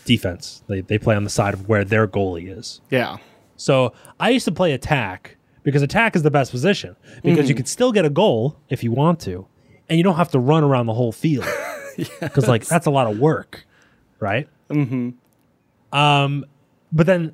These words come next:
Speaker 1: they switched me over to midfield 'cause, like, "Oh, he's a good runner." And I'm like, "Oh my God, like,
Speaker 2: <laughs>
Speaker 1: I'm literally gonna die." So I was playing midfield,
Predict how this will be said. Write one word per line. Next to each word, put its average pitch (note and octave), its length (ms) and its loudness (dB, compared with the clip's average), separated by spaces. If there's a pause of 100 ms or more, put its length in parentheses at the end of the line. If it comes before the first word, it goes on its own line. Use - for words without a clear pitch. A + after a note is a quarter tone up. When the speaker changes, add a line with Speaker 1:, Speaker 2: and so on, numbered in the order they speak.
Speaker 1:
they F3+ 300 2
switched - 480 -4
me F#3+ 120 2
over F3 260 4
to B2+ 60 2
midfield B2+ 560 -2
'cause, G#2+ 180 -4
like, G#2+ 200 -4
"Oh, C#3+ 240 2
he's F3+ 260 2
a G#2 60 -2
good B2+ 240 2
runner." A#2 460 2
And A2+ 80 -2
I'm B2 120 0
like, A#2 240 -2
"Oh C3 200 -2
my F#2+ 180 -8
God, A2 320 2
like, F#3 160 0
Speaker 2:
<laughs> A2 40 -10
Speaker 1:
I'm C3+ 400 0
literally A#2 260 2
gonna G2+ 180 -4
die." F2+ 400 -8 (1000)
So F#3 340 2
I E3+ 120 0
was F#3+ 120 0
playing A3+ 320 2
midfield, A#2 560 0